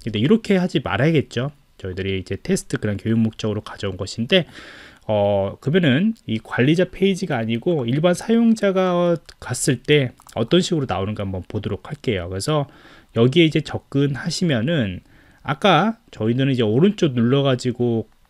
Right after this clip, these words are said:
이제 그 페이지를 가져올 수가 있었잖아요. 근데 지금 현재 보면은, 어, 마우스를 이렇게 긁어 오더라도 긁히지가 않아요. 그래서, 어, 우리가 카피를 하거나 이제 마우스 오른쪽 같은 거를 한다고 했을 때 오른쪽 마우스 오른쪽을 딱 누르시면은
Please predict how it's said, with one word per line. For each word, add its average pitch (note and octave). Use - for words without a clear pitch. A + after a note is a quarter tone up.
이제 A2
그 -
페이지를 G#3+
가져올 G#2+
수가 F#2+
있었잖아요. G#2
근데 A2
지금 C3+
현재 G3
보면은, B2
어, G#2+
마우스를 D#3
이렇게 C3
긁어 B2+
오더라도 A2+
긁히지가 C#3+
않아요. F#2
그래서, A#2
어, G#2
우리가 C3+
카피를 A3
하거나 F3
이제 A#2+
마우스 G#2
오른쪽 B2+
같은 C3+
거를 B2+
한다고 E3+
했을 D3
때 A#2+
오른쪽 B2+
마우스 B2
오른쪽을 A#2
딱 -
누르시면은 B2